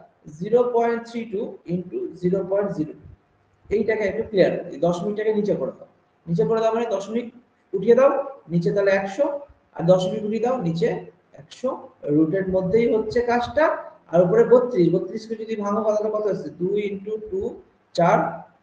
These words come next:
চার, আবার দুই নাকি? আট, চারটে বত্রিশ into two into two, কটা টু আছে? পাঁচটা, আর এদিকে একটা দুই আছে পড়ে। দেখো, two into two, বত্রিশ কে যদি তুমি ভাঙো, তাহলে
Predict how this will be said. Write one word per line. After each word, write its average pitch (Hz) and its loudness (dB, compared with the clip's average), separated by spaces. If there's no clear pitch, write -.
চার, 160 0
আবার 175 2
দুই 165 4
নাকি? 233 -6
আট, 123 -2
চারটে 156 -2
বত্রিশ - -12
into 160 -4
two 226 0
into 165 2
two, - -8
কটা 180 0
টু 180 4
আছে? - -4
পাঁচটা, 170 0
আর 143 0
এদিকে 151 2
একটা 156 -2
দুই 170 4
আছে 170 2
পড়ে। 165 -6
দেখো, 214 0
two 240 2
into 233 0
two, 220 0
বত্রিশ 175 -2
কে 208 2
যদি 196 4
তুমি 190 0
ভাঙো, 170 4
তাহলে 170 0